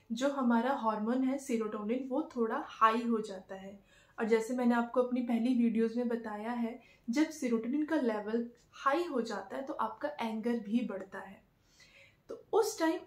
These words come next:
आप हो सके तो वो चीज़ें ज़्यादा करें जिससे आपको खुशी मिलती है, या fruits का intake थोड़ा ज़्यादा करें। ये एक तरह का natural antioxidant है जो आपकी जीआईटी को भी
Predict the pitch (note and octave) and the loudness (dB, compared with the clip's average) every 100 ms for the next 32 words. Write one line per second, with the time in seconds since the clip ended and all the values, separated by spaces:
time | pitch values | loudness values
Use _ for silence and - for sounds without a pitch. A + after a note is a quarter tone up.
0 | C4+ C#4 - - C4 E4 E4+ D#4+ D#4+ F#4 | 4 4 2 -4 2 2 2 -2 0 -2
1 | - - _ C#4+ A#3 B3 E4 - D4 D4 | -4 -16 _ -2 2 2 2 2 2 2
2 | C#4+ A#3 A3 C4 C4+ B3 C4+ C4 B3+ - | 4 4 2 2 2 0 0 -2 -6 -4
3 | D#4+ D#4+ A3+ A#3 D4+ D#4+ - A#3 C4+ C#4 | -2 -2 -4 -2 -2 -2 -2 -2 -2 0
4 | C4 A#3+ C4 B3 B3 A#3+ A#3 C4 - - | 0 0 -4 -4 -4 0 2 2 0 -12
5 | _ - - E4+ G4+ G4+ G#4 D4+ C4+ C4+ | _ -4 4 6 6 2 0 0 0 0
6 | D4 D4 C#4 B3 C4 A#3+ G#3 A3 A#3 A#3+ | -2 -2 -2 0 0 -2 -2 -4 -4 -2
7 | A3+ C4+ - - - A#3 D#4 D4+ D4 D4+ | -2 -2 -6 -20 -4 2 2 2 -2 0
8 | D4 D4 E4 C4 A3+ A3+ - - D4+ D#4+ | 0 0 0 0 0 -2 -6 -2 2 2
9 | D#4+ A#3+ A3+ A#3 C#4 A#3 A3+ A#3+ A#3+ A#3 | -2 -2 2 2 0 -2 -2 -4 2 2
10 | C#4+ C#4+ C4+ A#3+ - B3+ A3+ A3+ A3 G#3+ | 2 0 -2 -4 -6 -8 -2 0 -2 -4
11 | C4 B3+ A#3 B3+ G4 | -6 -4 -2 -2 -2